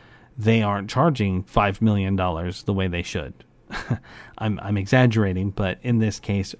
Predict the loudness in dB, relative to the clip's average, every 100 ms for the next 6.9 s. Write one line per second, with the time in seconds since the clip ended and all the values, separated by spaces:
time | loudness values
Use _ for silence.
0 | -6 -2 0 0 0 2 2 0 -4 2
1 | 4 4 4 4 2 0 -4 -2 0 0
2 | -2 -4 -2 0 4 6 8 8 8 6
3 | 2 -6 -20 -20 -20 -20 _ -4 0 2
4 | 0 -2 -4 -12 _ -18 -2 2 2 2
5 | 4 4 4 0 -2 -6 -4 2 2 2
6 | 0 -2 -2 -2 4 4 4 2